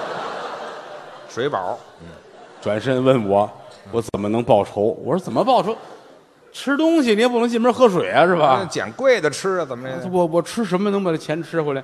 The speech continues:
Speaker 1: 啊。
Speaker 2: 我说你就还吃点海鲜呗。
Speaker 1: 哎，这行。
Speaker 2: 海鲜价儿还高一点儿。
Speaker 1: 啊。
Speaker 2: 转天去了，真听话。
Speaker 1: 哦。
Speaker 2: 吃了二十斤海带。
Speaker 1: 哎，这嗨，在这个品种里挑便宜的。
Speaker 2: 嗯。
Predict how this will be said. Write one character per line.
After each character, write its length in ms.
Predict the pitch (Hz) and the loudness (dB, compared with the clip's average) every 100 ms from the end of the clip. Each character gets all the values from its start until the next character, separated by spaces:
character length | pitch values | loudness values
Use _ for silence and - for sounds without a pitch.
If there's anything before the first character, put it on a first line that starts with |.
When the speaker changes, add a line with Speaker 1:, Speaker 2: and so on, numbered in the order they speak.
| - | -10
Speaker 1:
啊。 260 | 120 117 117 - | -8 -8 -10 -14
Speaker 2:
我 120 | - | -14
说 80 | - | -8
你 200 | 175 156 | -6 -6
就 240 | 175 214 165 - _ - | -6 -6 -8 -12 _ -20
还 120 | - | -18
吃 80 | - | 2
点 120 | 202 | 4
海 160 | 151 131 | 4 2
鲜 260 | 131 208 202 | 2 2 2
呗。 200 | 151 123 - - | -2 -4 -12 -10
Speaker 1:
哎， 200 | 113 117 | -2 0
这 160 | 113 165 | -2 -8
行。 260 | - 131 151 - | -10 -14 -16 -12
Speaker 2:
海 160 | - | -8
鲜 160 | 120 156 | -4 -2
价 180 | 151 139 | 0 2
儿 60 | |
还 100 | 123 | 2
高 280 | 139 160 147 | 2 2 2
一 20 | |
点 140 | 117 92 | 2 -2
儿。 100 | 85 - 113 | -4 -12 -12
Speaker 1:
啊。 240 | 110 101 104 - | -10 -10 -14 -8
Speaker 2:
转 160 | 104 | -6
天 160 | 110 117 | -6 -6
去 160 | 120 | -6
了， 100 | 104 | -6
真 180 | 92 131 | -6 -8
听 180 | 127 113 | -6 -4
话。 180 | 110 85 - - - | -4 -6 -12 -20 -12
Speaker 1:
哦。 200 | 95 - _ - | -10 -10 _ -12
Speaker 2:
吃 200 | - 123 | -6 -4
了 80 | |
二 200 | 123 123 | -2 -2
十 120 | 104 110 | -2 -4
斤 160 | 123 | -4
海 160 | 117 92 | -2 0
带。 220 | 117 101 - | -2 -2 -8
Speaker 1:
哎， 120 | 135 147 240 | -6 -2 -2
这 200 | - - | -2 0
嗨， 340 | 254 247 185 - - - - - - - - - - - - - - - - | 2 6 6 6 0 -6 -6 -8 -8 -10 -12 -12 -14 -16 -18 -18 -18 -10 -2
在 120 | 147 | 2
这 200 | 247 214 | 4 4
个 60 | |
品 200 | 160 147 | 4 0
种 160 | 156 151 | 0 0
里 80 | 135 | 0
挑 180 | 147 139 | 0 0
便 320 | 127 123 131 | 0 -2 -4
宜 60 | |
的。 80 | 120 | -8
Speaker 2:
嗯。 380 | 104 120 135 151 | -6 -6 -6 -8